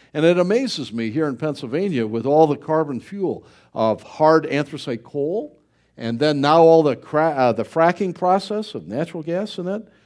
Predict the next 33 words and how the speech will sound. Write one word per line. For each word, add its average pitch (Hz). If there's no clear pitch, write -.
that 147
is 139
all 202
carbon 202
fuel. 220
And 107
you 127
ought 147
to, 151
you 120
ought 156
to 156
use 196
that 117
as 107
a 110
point 160
of, 156
uh, 143
contact 254
with 135
your 147
friends 190
and 175
associates. 247
Where 196
do 254
you 247
think 226
carbon 214
fuel 214
came 226
from? 160